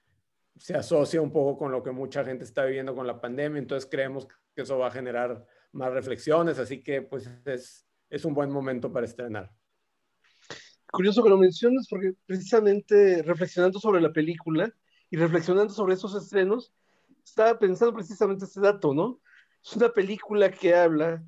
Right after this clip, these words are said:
Speaker 2: sobre gente que está encerrada en sí misma, sobre gente que tiene que luchar consigo misma, y vamos, creo que esta pandemia nos ha enseñado a todos que tenemos que estar encerrados con nosotros mismos y con otras gentes, y hace que esta película entonces se vuelva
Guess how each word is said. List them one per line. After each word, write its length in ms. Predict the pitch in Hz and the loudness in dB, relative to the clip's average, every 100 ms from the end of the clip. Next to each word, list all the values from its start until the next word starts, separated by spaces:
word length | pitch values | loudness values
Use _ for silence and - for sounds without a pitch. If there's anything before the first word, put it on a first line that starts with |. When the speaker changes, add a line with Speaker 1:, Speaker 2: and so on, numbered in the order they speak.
| _ | _
Speaker 2:
sobre 460 | _ - 185 170 | _ 0 2 0
gente 400 | 165 202 190 196 | -2 0 0 0
que 60 | 156 | -4
está 160 | - 185 - | -2 -2 -2
encerrada 360 | - 175 170 196 | -6 -2 2 0
en 100 | 175 | -2
sí 160 | 185 180 | -8 -10
misma, 500 | 185 170 160 170 165 _ _ _ | -10 -8 -6 -6 -8 _ _ _
sobre 260 | - 165 156 | -4 2 2
gente 340 | 160 202 - | 4 2 2
que 120 | - 190 | -4 0
tiene 180 | 208 | 0
que 120 | 202 190 | 0 -2
luchar 300 | 190 208 196 | -4 -4 -4
consigo 460 | 180 165 220 202 | -6 -6 0 0
misma, 460 | 208 202 170 202 233 _ _ _ _ _ - | 0 -4 -4 -4 -4 _ _ _ _ _ -6
y 80 | |
vamos, 340 | 175 208 180 160 | 0 2 0 0
creo 160 | 208 | 0
que 160 | 202 208 | 4 4
esta 240 | 202 226 | 4 2
pandemia 440 | 220 180 180 196 196 | 2 2 4 2 2
nos 180 | 185 208 | 0 -2
ha 40 | |
enseñado 380 | 202 196 202 196 | -2 0 2 2
a 140 | 185 | 0
todos 380 | 202 190 190 185 | 0 -2 -2 -6
que 80 | 165 | -8
tenemos 340 | 180 185 190 | -4 -4 -4
que 280 | - 185 185 | -2 0 0
estar 440 | 185 _ 185 185 - | -4 _ -2 -2 0
encerrados 840 | 180 170 180 180 208 196 196 - _ _ _ _ _ _ _ - | -2 -2 -2 0 0 -2 -6 -14 _ _ _ _ _ _ _ -6
con 160 | 160 | -4
nosotros 380 | 165 233 233 202 | 0 -2 -2 -8
mismos 440 | 220 220 208 208 - | -10 -8 -4 -4 -6
y 80 | 170 | -6
con 100 | 175 | 0
otras 280 | 202 208 190 | 2 2 0
gentes, 640 | 214 202 190 190 262 - _ _ _ _ - | 0 0 0 -2 -2 -4 _ _ _ _ -2
y 80 | 233 | -2
hace 160 | 233 | 0
que 80 | - | -6
esta 180 | 233 254 | -2 0
película 280 | 220 214 208 | 0 0 -2
entonces 460 | 190 208 202 202 | 0 0 0 -8
se 240 | - 196 185 | 0 2 6
vuelva 520 | 196 208 202 220 | 6 6 4 2